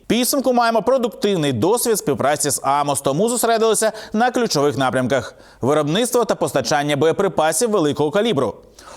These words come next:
обмін військовими технологіями, розвиток промислової кооперації між Україною та Чехією. Запускаємо нові спільні проекти, які посилять наших воїнів на фронті. Один із них —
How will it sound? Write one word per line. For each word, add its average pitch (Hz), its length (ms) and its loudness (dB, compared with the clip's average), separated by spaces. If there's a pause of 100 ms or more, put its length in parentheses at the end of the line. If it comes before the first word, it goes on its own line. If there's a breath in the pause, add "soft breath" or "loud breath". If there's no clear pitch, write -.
(120 loud breath)
обмін 165 360 0
військовими 151 460 0
технологіями, 143 760 0 (280 loud breath)
розвиток 156 460 2
промислової 180 600 2
кооперації 135 600 0
між 127 140 0
Україною 143 500 0
та 135 100 0
Чехією. 131 500 -2 (500 loud breath)
Запускаємо 190 760 0
нові 170 320 0
спільні 165 400 -2
проекти, 143 400 0
які 127 180 -2
посилять 180 500 0
наших 143 400 0
воїнів 131 360 0
на 127 100 2
фронті. 131 460 0 (420 loud breath)
Один 139 300 2
із 208 120 0
них — 226 260 -2